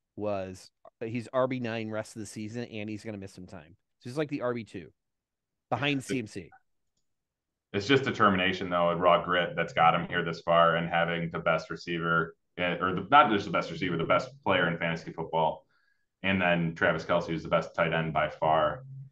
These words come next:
Speaker 2: And
Speaker 1: He's
Speaker 2: then,
Speaker 1: good.
Speaker 2: like, Montgomery overperforming has been great. Thielen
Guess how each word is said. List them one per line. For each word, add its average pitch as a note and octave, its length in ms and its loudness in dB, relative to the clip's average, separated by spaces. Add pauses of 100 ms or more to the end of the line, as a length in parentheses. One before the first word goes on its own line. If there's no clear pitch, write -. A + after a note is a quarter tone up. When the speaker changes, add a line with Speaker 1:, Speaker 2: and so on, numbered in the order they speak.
(640)
Speaker 2:
And F2 120 0
Speaker 1:
He's F#2+ 40 -4
Speaker 2:
then, F2 200 2
Speaker 1:
good. D#2+ 120 -8
Speaker 2:
like, F2 260 -4
Montgomery A#2 500 6
overperforming G2 540 2
has F#2+ 100 -4
been F2 120 -6
great. F2 380 0 (440)
Thielen F#2 540 2